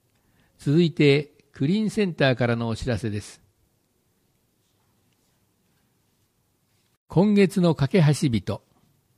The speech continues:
バラで目と心に癒しを。かける橋本人。高野口で個人宅の庭をバラ園として一般開放しておられる山浦英二さん、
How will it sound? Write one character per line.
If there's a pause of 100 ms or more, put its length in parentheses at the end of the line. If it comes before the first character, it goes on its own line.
(440)
バ
ラ
で
目
と
心
に
癒
し
を。 (400)
か
け
る (280)
橋
本
人。 (1500)
高
野
口
で (320)
個
人
宅
の
庭
を (140)
バ
ラ
園
と
し
て (260)
一 (140)
般
開
放
し
て
お
ら
れ
る (720)
山
浦
英
二
さ
ん、